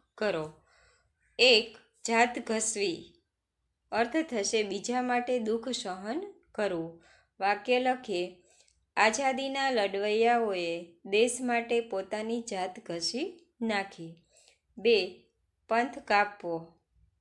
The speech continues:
અર્થ થશે રસ્તો આગળ વધવું અથવા નિર્ધારિત માર્ગે આગળ વધવું. વાક્ય લખીએ.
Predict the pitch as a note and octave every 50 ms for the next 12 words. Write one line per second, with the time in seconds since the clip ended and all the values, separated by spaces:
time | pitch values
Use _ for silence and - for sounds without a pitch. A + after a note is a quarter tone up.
0 | _ _ - - A3 A#3 A#3 A#3+ D4+ D4 - A#3 G#3 G3 G3 - G#3+ G#3+ G#3 G3
1 | F#3 F#3 F3+ - - A3 G#3 - - E3 E3+ E3+ F3 G3+ C4+ D#4+ - - _ _
2 | _ _ _ B3+ A#3 B3 B3 A#3 A#3+ G#3+ F3+ E3 E3 E3 E3 - _ _ - _
3 | _ _ _ _ _ _ - G#3 A#3+ A#3+ B3 A#3 F#3+ F#3+ F#3+ F#3 F#3 F#3 - _
4 | _ - A3 A#3 A3+ A3+ A3+ B3+ C4 B3 A#3 A#3+ B3+ A#3+ B3 A#3+ A#3 G#3 F#3 F#3
5 | F#3 F#3 F#3+ A3+ A3 G#3 F#3 E3+ E3+ E3 F3+ G3+ B3+ D4+ E4 E4+ - - _ _
6 | - A3 A3 A3 A3 G#3 F3+ D#3+ D#3 - - - _ _ _ _ _ _ _ _
7 | _ _ _ - F#3+ G3 G3 - - A#3+ B3 B3 B3 B3 A#3+ B3 B3 - F#3 F3
8 | F3 F3+